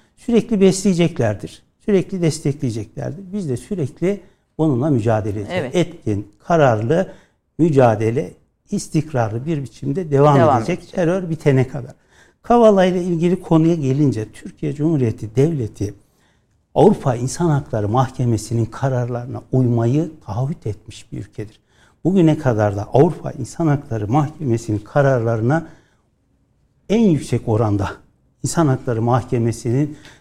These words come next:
Speaker 1: kararlarına uymayı taahhüt eden ülkeler içerisinde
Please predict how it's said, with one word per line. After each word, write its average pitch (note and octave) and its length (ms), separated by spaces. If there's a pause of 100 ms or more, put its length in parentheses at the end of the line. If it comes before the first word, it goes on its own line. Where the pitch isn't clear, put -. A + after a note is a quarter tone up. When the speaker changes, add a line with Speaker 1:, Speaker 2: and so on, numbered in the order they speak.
(120)
Speaker 1:
kararlarına A2+ 640 (120)
uymayı A2+ 520 (100)
taahhüt D#3+ 360
eden A2 220 (140)
ülkeler B2 420
içerisinde C3 480